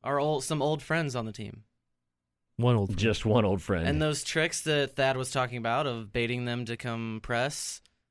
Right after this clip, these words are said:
Speaker 1: I'm not sure will work against this team.
Speaker 2: May, may not. Well, ha-, that's, that's what needs to be seen still. I, I do still have faith that Sporting is going to be a very, very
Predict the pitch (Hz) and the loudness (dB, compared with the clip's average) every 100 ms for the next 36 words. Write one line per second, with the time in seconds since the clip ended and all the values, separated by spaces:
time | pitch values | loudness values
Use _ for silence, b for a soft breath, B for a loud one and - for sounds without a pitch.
0 | _ 117 135 127 - 131 127 127 127 127 | _ -6 -2 -2 -2 -4 -2 -2 -2 -2
1 | 123 123 175 160 - - _ _ - 127 | -4 -2 0 -2 -6 -18 _ _ -10 -8
2 | 135 131 165 151 107 73 73 - _ _ | -6 -6 -8 -8 -10 -12 -16 -20 _ _
3 | _ _ _ _ _ _ _ _ _ _ | _ _ _ _ _ _ _ _ _ _
4 | _ - 110 120 127 127 139 139 - _ | _ -2 2 2 2 2 0 -2 -8 _
5 | - 107 98 107 120 123 - - 110 107 | -10 -6 -4 -4 -2 -2 -2 -4 -2 0
6 | 113 107 113 104 - - 113 113 135 123 | -2 0 0 -2 -8 -12 -8 -4 0 0
7 | 98 95 92 - - _ _ _ - - | -2 -6 -8 -10 -20 _ _ _ -8 -2
8 | 160 - 196 220 226 240 202 - 185 160 | -2 6 6 6 4 6 6 6 4 6
9 | 143 - - 139 139 117 127 117 110 104 | 2 2 2 4 6 6 4 4 2 4
10 | 113 123 113 113 110 | 4 4 2 2 0